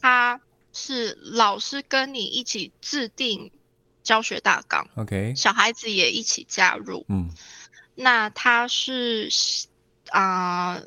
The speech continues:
Speaker 1: 我们是按照市面上的书，其实现在很多教学书，
Speaker 2: 自学的书。嗯，嗯，嗯。
Speaker 1: 然后看 YouTube 啊，
Speaker 2: 对。
Speaker 1: 然后甚至说游戏啊，学习游戏啊，
Speaker 2: 对。
Speaker 1: 去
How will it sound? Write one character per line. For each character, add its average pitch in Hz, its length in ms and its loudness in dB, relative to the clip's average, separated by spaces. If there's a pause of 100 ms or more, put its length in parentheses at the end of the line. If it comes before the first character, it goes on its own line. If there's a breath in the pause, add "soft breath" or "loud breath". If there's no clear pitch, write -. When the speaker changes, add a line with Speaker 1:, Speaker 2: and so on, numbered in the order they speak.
(160)
Speaker 1:
我 - 140 -4
们 196 260 0
是 247 220 -2
按 233 240 4
照 220 220 2
市 277 340 -4
面 254 240 0
上 226 420 2 (440)
的 208 80 -6
书， 214 340 0
其 302 180 0
实 - 0 -
现 294 160 2
在 294 200 4
很 208 420 0
多 233 420 2 (600 loud breath)
教 - 280 4
学 87 200 0
书， - 0 -
Speaker 2:
自 90 80 2
学 92 100 -2
的 - 20 -6
书。 87 260 -8
嗯， 92 260 0
嗯， 90 180 -6
嗯。 87 160 -4
Speaker 1:
然 208 100 -6
后 220 440 -2
看 254 240 -2
YouTube 285 680 0
啊， 226 380 4
Speaker 2:
对。 214 80 0
Speaker 1:
然 196 80 0
后 240 300 -4
甚 269 260 -8
至 277 220 -2
说 233 420 2
游 208 240 0
戏 277 400 0
啊， 202 160 4
学 214 160 0
习 214 160 -4
游 202 160 -2
戏 226 320 0
啊， 185 180 4
Speaker 2:
对。 185 160 -2 (460 loud breath)
Speaker 1:
去 226 640 -2